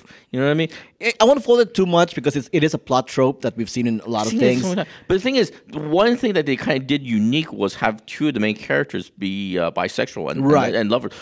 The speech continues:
Speaker 1: Why don't you just move? You know, if you really wanna be progressive and do something really interesting, why don't you move that subplot to the main plot? Why don't you just make the two lead
Speaker 2: Yeah,
Speaker 1: characters?
Speaker 2: make them the leads.
Speaker 1: Yeah, m-,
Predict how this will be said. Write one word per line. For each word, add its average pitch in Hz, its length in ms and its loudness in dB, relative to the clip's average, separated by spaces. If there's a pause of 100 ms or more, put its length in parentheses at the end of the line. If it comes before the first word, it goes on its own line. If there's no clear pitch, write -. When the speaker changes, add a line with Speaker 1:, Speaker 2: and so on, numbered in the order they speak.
(140)
Speaker 1:
Why 156 140 2
don't 254 120 2
you 247 80 -2
just 220 100 2
move? 180 200 0 (120)
You 175 160 0
know, 233 80 2
if 160 340 -2
you 160 120 -8
really 123 280 0
wanna 131 200 0
be 120 60 -10
progressive 98 540 -2
and 90 80 -2
do 90 80 -4
something 87 360 -10
really 85 200 -6
interesting, 107 260 -8 (160)
why 127 100 2
don't 196 140 2
you 196 80 0
move 156 340 0
that 123 200 2
subplot - 540 -2
to - 100 -12
the 98 120 0
main 110 280 0
plot? - 260 -10
Why - 60 -6
don't 104 80 0
you 120 60 -2
just 139 80 -10
make - 120 -8
the 95 60 -8
two 165 260 -6
lead 135 140 0 (100)
Speaker 2:
Yeah, - 80 -6
Speaker 1:
characters? 185 360 -2
Speaker 2:
make 127 160 -4
them 147 100 -4
the 160 60 4
leads. 240 320 -2
Speaker 1:
Yeah, 330 320 4
m-, 143 200 -4